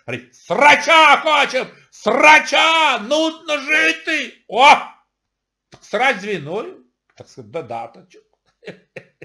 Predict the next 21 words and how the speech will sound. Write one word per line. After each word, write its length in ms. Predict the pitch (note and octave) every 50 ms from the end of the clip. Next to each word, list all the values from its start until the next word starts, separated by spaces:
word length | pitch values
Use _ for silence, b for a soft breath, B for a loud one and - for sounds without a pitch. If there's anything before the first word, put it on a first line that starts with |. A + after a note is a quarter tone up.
| - _ _ _ B B B B B B B B B B B B B B B B B
Да, 440 | - D#3 G3 G#3+ G#3+ G#3 G3+ G3 E3
є 220 | C3+ D3 D#3+ C3+
така 300 | - _ - A#2 - A2+
ситуація. 680 | - - G#2+ _ _ G#2+ - _ _ _ _ _ _ _ _ _ _ _ _ _ _ _ _ _ _
По 120 | - E3+
великому 340 | B3+ E4 D#4+ D#4+ A#3 G3 G3
рахунку, 960 | F#3+ F3+ F#3 - - D#4 E4+ E4 D#4 _ _ - A#3 G#3 F#3+ F3 D#3+ C#3 A2 G2 F2+
для 160 | A2 C#3+ D#3
політиків, 560 | - - E3 G#3 B3+ B3 - _ _ B2+ G#2+
для 100 | B2+ E3
всіх. 300 | - - - F#2+ - _ _ _ _ _ _ _ _ _
Зараз 260 | C3+ B2 G#2+ F2 -
говорю. 1040 | - E2+ _ _ _ _ _ - G4 - D#4+ C4+ A#3 G3 F3 D3+ C3+ A#2+ A2+ G#2 _ _ _ _ b b b b b b b b b b b -
Війна — 240 | D3+ F#3+ - F#4 - - -
це 80 | D3 C3
добре. 340 | F#2+ - _ _ _ _ _ _ _ _ _ _ _ _ _ _ _ _ _ _ _ _ _ _ _ _ _ _
Що 180 | _ _ -
це 220 | - _ _ _ _
є? 80 | _ _ _ _ _ _ _ _ _ _ _ _ _ _ _ _ _ _ _ _ _ _ _
Вона 260 | - B3 C#4 C4+ G#3
дійсно 480 | C#3 D3 F3+ D3 - _ A2 F#2+ F2+